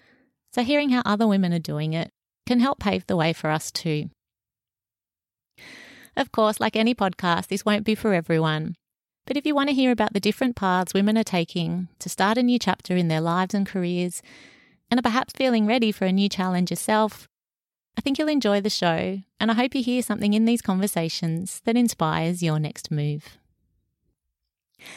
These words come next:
So, to catch our first conversation, make sure you hit the subscribe button, and we'll be releasing new episodes weekly for the duration of this season.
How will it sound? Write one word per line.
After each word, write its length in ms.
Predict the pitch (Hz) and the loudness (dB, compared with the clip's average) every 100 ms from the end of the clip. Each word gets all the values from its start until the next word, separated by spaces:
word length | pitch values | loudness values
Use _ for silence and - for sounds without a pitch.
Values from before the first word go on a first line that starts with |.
| - - - _ | -20 -20 -20 _
So, 300 | - 302 262 | 0 2 2
to 80 | 240 | 0
catch 260 | 262 247 | -2 0
our 80 | 240 | 0
first 280 | - 247 - | 2 0 0
conversation, 760 | 233 220 214 190 208 226 240 277 _ - | 0 0 0 0 -2 -2 -4 -6 _ -2
make 180 | 240 277 | -2 0
sure 140 | 277 | -2
you 100 | 247 | 0
hit 140 | 214 - | 0 -2
the 80 | |
subscribe 540 | 196 196 - 170 170 165 | -4 -6 -6 -4 -4 -2
button, 500 | 160 - 175 196 208 _ - | -4 -2 -2 -2 -4 _ -2
and 100 | 233 | 2
we'll 100 | 254 | 2
be 140 | 262 | 2
releasing 460 | 262 247 262 - 269 | 2 0 0 0 2
new 160 | 254 220 | 2 2
episodes 440 | 233 220 220 196 | -2 -2 -2 0
weekly 400 | 208 - 175 165 175 - | -2 -2 -4 -6 -10 -6
for 100 | 254 | -2
the 100 | 247 | -2
duration 520 | 262 233 226 - 214 | 0 0 -2 0 0
of 120 | 175 | 0
this 140 | 180 | -6
season. 480 | - 202 202 165 151 | -4 -2 0 -2 -8